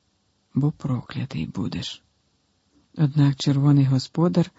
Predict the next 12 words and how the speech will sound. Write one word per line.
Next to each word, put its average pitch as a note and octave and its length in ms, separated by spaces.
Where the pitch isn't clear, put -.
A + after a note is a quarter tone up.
що - 240
владарював D3+ 720
над C#3 200
його C3+ 180
думками, D3 720
почуттями C#3 760
і A2 80
вчинками, C3+ 720
не F3 140
дозволив G3+ 600
тим F3+ 240
словам D3+ 600